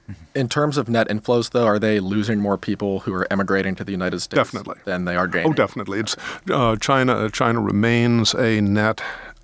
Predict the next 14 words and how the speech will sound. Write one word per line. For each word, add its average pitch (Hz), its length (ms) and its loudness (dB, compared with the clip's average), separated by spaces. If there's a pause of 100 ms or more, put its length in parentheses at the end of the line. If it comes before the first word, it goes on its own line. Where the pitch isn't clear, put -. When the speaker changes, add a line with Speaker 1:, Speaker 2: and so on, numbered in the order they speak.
Speaker 2:
uh, 90 180 -2
out-migration, 104 1500 0 (100)
uh, - 220 -4
society, 107 840 0 (420)
and 107 560 2 (1300)
I 147 80 -2
think 262 340 -4
we 131 180 2
can, 123 500 2 (340)
uh, 120 360 0 (100)
imagine 120 800 2
that 104 160 2
that 110 280 2
will, 107 480 2